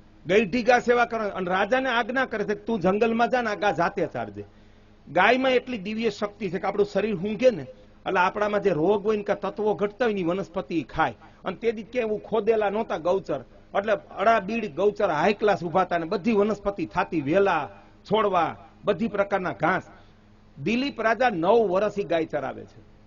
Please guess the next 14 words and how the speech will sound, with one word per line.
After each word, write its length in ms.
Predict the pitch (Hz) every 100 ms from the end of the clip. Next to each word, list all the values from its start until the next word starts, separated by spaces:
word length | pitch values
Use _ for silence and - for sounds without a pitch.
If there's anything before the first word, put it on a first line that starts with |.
| - - - - -
નવ 280 | 156 269 285
વર્ષ 300 | 269 262 -
ચરાવે 340 | 247 269 214
છે. 220 | - 135 - - - - -
ગાય 260 | 135 208 285
એની 180 | 285 302
હારે 380 | 160 175 269
નાયરે 300 | 277 277 277
રહીએ 220 | 262 277 254
કે 80 |
તારે 200 | - 277
હારે 300 | 220 208 302
નાયરે 260 | 302 294 277
રહેવાનું. 360 | 262 240 170